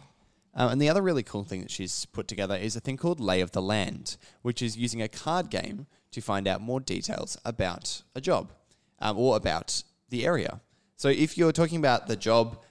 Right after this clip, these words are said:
then it's likely going to be using a similar system to the Dread Cleric Wesley homebrew.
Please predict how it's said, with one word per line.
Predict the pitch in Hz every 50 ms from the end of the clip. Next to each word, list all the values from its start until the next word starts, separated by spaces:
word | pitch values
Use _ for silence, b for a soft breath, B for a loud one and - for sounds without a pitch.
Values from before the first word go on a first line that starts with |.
| B _
then | 113 104
it's | 107 95 - 107
likely | 101 104 104 - 131 120
going | 104 104 98 95
to | 98
be | 95 98
using | 95 92 98 95 101 95
a | 90
similar | - - 110 104 101 98
system | - - - - - 95 95
to | - 104
the | 95 95
Dread | 92 101 95
Cleric | - - 95 92 92 -
Wesley | 110 107 104 - - 110 101 104 104 - - - _
homebrew. | 127 127 120 120 120 147 175 226